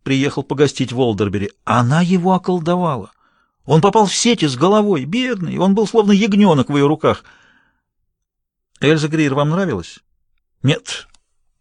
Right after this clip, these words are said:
не нравилась. Она была хищным созданием, жаждала владеть душой и телом Крейла. Все же, на мой взгляд, она больше подходила Эмиасу, чем Кэролайн. Возможно, если бы она им завладела, была бы уверена, что он принадлежит ей, она бы его не мучила.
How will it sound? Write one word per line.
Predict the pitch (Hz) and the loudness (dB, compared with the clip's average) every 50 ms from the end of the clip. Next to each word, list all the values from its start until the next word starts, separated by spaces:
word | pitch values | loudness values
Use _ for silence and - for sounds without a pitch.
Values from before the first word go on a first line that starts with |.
| _ - | _ -6
не | - 117 123 | -2 2 2
нравилась. | 123 120 117 107 98 95 98 - - | 4 4 4 2 0 -2 -6 -6 -4
Она | 143 156 190 220 | 0 2 2 4
была | 135 117 113 | 4 2 0
хищным | 104 - - 196 190 - - 107 95 | 0 -2 -2 -2 -2 -2 -2 -4 -4
созданием, | - 127 127 135 170 208 202 185 180 165 151 _ _ _ _ _ _ - _ _ _ _ - | -2 -2 -2 0 0 0 0 0 0 -2 -6 _ _ _ _ _ _ -20 _ _ _ _ -8
жаждала | - 101 123 160 175 160 117 110 123 113 107 | -2 0 2 4 4 4 2 0 -4 -4 -2
владеть | 98 95 120 131 123 151 139 101 | 0 2 2 2 2 2 -2 0
душой | 98 123 - - 196 175 120 | -2 -2 0 2 0 2 0
и | |
телом | 95 - 170 180 175 165 151 | 0 0 0 0 0 0 -2
Крейла. | - 156 160 151 147 143 139 - _ _ _ _ _ _ _ _ _ _ _ _ _ _ _ _ _ _ | -2 0 0 0 -2 -4 -8 -14 _ _ _ _ _ _ _ _ _ _ _ _ _ _ _ _ _ _
Все | - - - - 190 | -18 -12 -6 -4 -4
же, | 180 175 | -2 -2
на | 170 170 | -2 0
мой | 170 180 165 | 0 0 0
взгляд, | 139 143 165 165 - | 0 0 0 0 2
она | 156 156 160 175 170 | 2 0 0 0 0
больше | 160 175 160 117 - - | 2 0 0 0 0 -6
подходила | - - - - - 135 127 127 123 117 | -8 -10 -10 -6 -6 -4 -2 -2 -2 -2
Эмиасу, | 117 123 123 120 113 113 104 - - | -2 -2 0 0 2 0 0 -2 -6
чем | 101 - 127 127 117 | -6 -4 -4 -4 -4
Кэролайн. | - - 127 104 98 90 90 87 82 92 _ - - - - - - - _ _ _ _ - | 0 0 0 0 0 -2 -6 -8 -10 -12 _ -20 -20 -20 -20 -20 -20 -20 _ _ _ _ -14
Возможно, | - - 156 160 175 185 190 156 165 175 185 180 175 180 | -12 -10 -8 -8 -8 -8 -8 -8 -6 -6 -4 -4 -2 -2
если | 175 170 - 165 | -2 -2 -2 0
бы | 156 160 | 2 2
она | 165 170 175 170 | 2 4 2 2
им | 160 143 | 0 0
завладела, | 135 151 143 151 156 147 139 160 196 208 196 196 180 160 - _ _ _ _ _ _ _ _ _ _ _ _ _ _ _ _ _ _ _ _ - | 0 0 2 2 2 2 2 0 0 2 2 2 0 -2 -4 _ _ _ _ _ _ _ _ _ _ _ _ _ _ _ _ _ _ _ _ -12
была | - 131 120 117 135 143 135 | -6 -4 -2 2 2 2 4
бы | 123 135 | 4 2
уверена, | 135 135 143 135 117 110 104 | 2 4 2 2 2 2 0
что | 98 - - 120 | -2 -2 -2 -2
он | 113 104 | -2 0
принадлежит | 110 113 113 110 104 110 104 110 110 - | 0 -2 -2 -2 -2 -2 -4 -4 -4 -4
ей, | 117 139 180 208 202 | -4 -2 0 0 0
она | 165 165 170 196 | 0 0 -2 0
бы | 190 196 | 0 0
его | 190 185 185 | -2 0 0
не | 180 185 | 0 0
мучила. | 180 156 123 - - 101 98 - | 0 0 -2 -2 -2 -4 -4 -4